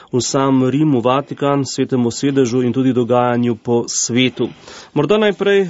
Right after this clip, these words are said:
k odloku, ki ga je papež podpisal štiriindvajsetega januarja, namreč odlok o odpravi izobčenja za štiri škofe,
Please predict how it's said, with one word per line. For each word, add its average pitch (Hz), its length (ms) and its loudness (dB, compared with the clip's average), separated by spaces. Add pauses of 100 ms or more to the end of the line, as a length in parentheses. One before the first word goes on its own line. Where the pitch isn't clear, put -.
(140)
k 156 200 0 (120)
odloku, 143 560 0
ki 131 120 -6
ga 123 120 0
je 107 80 -6
papež 131 360 -2
podpisal 139 480 -4
štiriindvajsetega 127 1160 0
januarja, 139 1000 0 (440)
namreč 135 320 0
odlok 135 420 -2
o 131 140 2
odpravi 143 480 -2
izobčenja 127 880 -2
za 120 160 -4
štiri 143 400 -2
škofe, 147 640 0